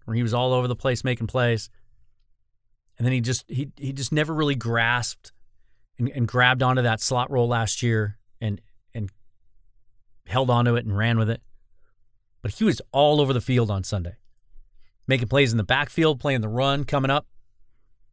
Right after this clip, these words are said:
hitting guys, really deceiving for his size. I've always thought he reminded me a little bit of Honey Badger, Tyrann Mathieu. He gets his shot now. We'll see what he can do with it.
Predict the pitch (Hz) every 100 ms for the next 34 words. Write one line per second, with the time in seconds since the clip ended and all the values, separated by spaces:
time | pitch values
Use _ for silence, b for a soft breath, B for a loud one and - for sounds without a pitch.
0 | _ _ _ _ _ _ _ - 160 147
1 | 131 131 131 131 - - - _ _ _
2 | _ _ _ _ - 143 180 127 110 -
3 | 139 135 117 123 - 127 123 117 131 123
4 | 139 120 107 117 113 123 117 113 117 127
5 | 131 131 123 _ _ _ _ _ _ _
6 | - _ - 120 110 95 127 135 131 131
7 | 139 - _ _ _ _ _ - _ _
8 | _ - - 117 117 117 117 131 107 -
9 | _ _ _ _ _ _ _ - _ _
10 | _ _ _ _ - 117 127 147 135 160
11 | 156 131 107 - _ _ _ - - _
12 | - _ _ _ _ - 107 127 127 123
13 | 127 135 113